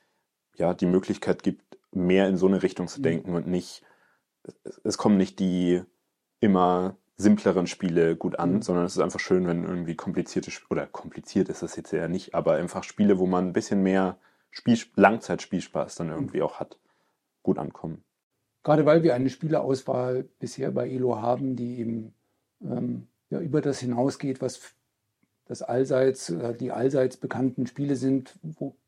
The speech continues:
Speaker 2: keiner erst Regeln lernen muss, sondern jeder sowieso kennt, ist es eben für neue Spieler auch manchmal gar nicht so einfach reinzufinden bei uns. Ähm, jetzt haben wir im Moment gerade ziemlich viele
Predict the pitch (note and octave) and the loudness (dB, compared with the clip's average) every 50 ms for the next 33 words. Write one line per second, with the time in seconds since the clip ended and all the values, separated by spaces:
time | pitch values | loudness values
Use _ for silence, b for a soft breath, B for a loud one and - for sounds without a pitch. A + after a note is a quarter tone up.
0 | _ _ _ _ _ _ _ - A#2 B2 C3 C3 - - B2 - - C#3 C#3 C#3+ | _ _ _ _ _ _ _ -10 -8 -6 -6 -4 -4 -4 -6 -4 0 0 0 2
1 | C#3+ D#3 D3+ C#3 B2+ C3 C3 C3 C#3 D3 C#3 C#3 C#3+ D3 - - C3+ A#2+ A#2 A#2+ | 2 2 2 4 4 4 2 2 0 0 0 0 0 -2 -4 -4 -4 -4 -2 -2
2 | A#2+ A#2 B2 B2+ C#3 B2+ B2+ B2 A2+ A#2 A2 A#2+ C3 C3 - C3+ D3 D#3 E3 E3+ | -2 -2 0 0 0 0 0 -2 -2 0 0 0 0 -2 -2 -2 0 0 0 -2
3 | b b b b b b b b b b b b b _ _ - F3+ C3 B2 C#3+ | b b b b b b b b b b b b b _ _ -8 -8 -6 -6 -6
4 | A#2+ - - G3 F3 C#3 C3+ C3+ - B2 B2 B2+ C3 C#3 C#3+ C3+ - - C#3+ C#3 | -8 -8 -6 -4 -2 0 0 -2 -2 -2 -2 0 0 0 0 -2 -4 -6 -6 -6
5 | C3+ C3+ A#2+ C3+ C3 - - C#3 B2 A#2+ A#2 B2 C#3 C#3+ B2 - - C3 B2+ C#3+ | -4 -2 -2 -2 -4 -2 -4 -4 -4 -2 -2 -2 -4 -4 -4 -6 -4 -2 0 0
6 | - A#2+ B2+ C3+ C#3 - C3+ C#3 C3+ B2+ - - _ _ _ _ _ _ _ C3 | -2 -2 -2 -4 -4 -4 -6 -8 -8 -10 -12 -18 _ _ _ _ _ _ _ -2
7 | C3 C3+ D#3 D#3+ - D#3 C3+ - - C3 A#2+ B2+ B2 B2 B2+ A#2+ - G2+ - A#2+ | 0 2 2 0 0 -4 -6 -6 -4 -4 -2 -2 -2 -4 -4 -4 -4 -4 -4 -4
8 | A#2+ D3+ E3 E3 - - _ _ _ _ _ _ _ _ _ _ _ _ - - | -2 -2 -2 -4 -6 -12 _ _ _ _ _ _ _ _ _ _ _ _ -10 -4
9 | D3+ C3+ C3 B2 B2+ B2+ B2 A#2+ - _ _ _ _ _ _ _ _ _ _ _ | 0 0 2 2 0 -2 -4 -6 -8 _ _ _ _ _ _ _ _ _ _ _
10 | _ _ _ _ - D#3+ - D#3 D#3+ F#3 F3+ D#3 D3+ D3 D3 D#3 C#3+ C#3 C3+ C3+ | _ _ _ _ -6 -2 2 4 6 6 6 6 6 6 4 4 2 2 0 0
11 | C3+ C3 - - C#3+ D#3 D#3+ D3 B2+ - - D3+ D3+ D#3 D#3+ E3 D#3+ D#3 | 0 -2 -6 -2 0 0 0 0 -2 -4 -4 -2 0 2 2 2 2 -2